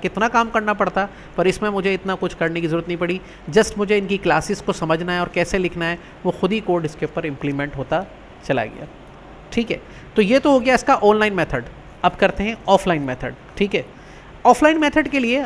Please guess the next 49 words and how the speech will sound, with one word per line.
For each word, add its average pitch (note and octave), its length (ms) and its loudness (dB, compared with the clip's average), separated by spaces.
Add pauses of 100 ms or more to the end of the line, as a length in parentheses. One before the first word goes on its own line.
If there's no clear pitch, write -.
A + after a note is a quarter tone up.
आपको A3 280 4
इसी C4 160 0
website B3 360 0
पे B3+ 80 0
जाना A#3+ 180 2
है, G#3 120 -4
good, G3+ 260 -2 (160)
get G#3 240 2 (320)
bootstrap A3 460 0
dot F#3 220 2
com G#3 200 0
पर, A#3 160 -4 (140)
और F#3 100 2
यहाँ G3 300 4
से A#3+ 180 0 (160)
ये G3 200 2
वाला G#3 260 4 (100)
download G3+ 360 4
कर F#3 160 2
लेना F3+ 220 -2
है, G#3 160 -2 (580)
इसका F#3+ 260 2
latest D#3+ 380 2
version। B2+ 260 -4 (480)
मैंने G#3+ 200 4
ये C#4 120 4
download A#3+ 340 4
कर A3+ 120 4
लिया A#3 200 2
और B3 100 4
आपको G3+ 220 2
send F#3+ 260 2
भी A3 80 2
कर F#3+ 140 2
दूंगा। D#3 260 -4 (440)
तो A3+ 60 4
download A#3 380 4
होने C4 140 2
के B3+ 100 2
बाद B3+ 180 4
वो A3 140 4
चला A3+ 220 4
गया A#3 160 0
मेरे A3+ 180 -2
download F3+ 380 0
के A3 80 -4
folder G3+ 300 -2
के G#3 100 -2
अंदर, G3+ 240 -4